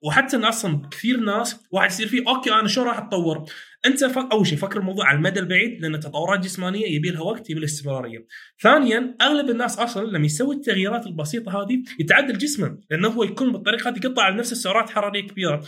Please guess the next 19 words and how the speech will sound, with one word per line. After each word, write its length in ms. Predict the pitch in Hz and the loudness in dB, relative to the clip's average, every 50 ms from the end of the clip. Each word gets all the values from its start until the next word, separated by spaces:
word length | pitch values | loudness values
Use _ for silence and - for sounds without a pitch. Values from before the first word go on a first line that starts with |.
| - - - - | -16 -20 -8 0
وواحدة 340 | - 175 233 254 277 254 240 | 4 4 6 6 4 2 2
من 120 | 220 208 | 2 2
أكبر 280 | 233 254 247 226 226 214 | 2 0 0 -2 -2 -2
الأشياء 460 | 208 202 185 - - 233 220 - - | -2 -2 -2 -2 -2 -2 -2 -2 -2
اللي 100 | 160 165 | -2 0
واحد 260 | 175 202 202 196 180 | 0 0 0 -2 -2
ممكن 160 | 196 190 196 | -4 -4 -4
يسويها، 340 | 202 180 - 180 214 220 - | -4 -4 -4 -4 -4 -4 -2
إنه 120 | 190 190 190 | -2 2 2
مثلًا 260 | 208 190 - 143 143 | 2 2 2 0 0
بعد 140 | 175 180 170 | 0 0 0
ما 120 | 175 185 | -2 -2
يشرب 340 | 196 185 - 160 147 143 147 | -2 -2 -4 -6 -6 -6 -4
البيبسي 420 | 139 135 131 196 196 190 - 180 | -4 -2 0 0 0 0 0 0
الد-، 280 | 156 151 143 139 147 - 156 | 0 0 -2 -4 -2 4 6
عادي، 420 | 156 170 160 147 170 214 233 - - - - - _ - | 6 6 6 4 0 -2 -2 -4 -10 -16 -20 -20 _ -2
يحوله 280 | 147 - 220 240 240 240 | 2 4 4 6 4 2
حق 160 | - 240 220 | 2 0 0
دايت. 320 | 214 254 233 220 - - | 2 0 0 0 -2 -4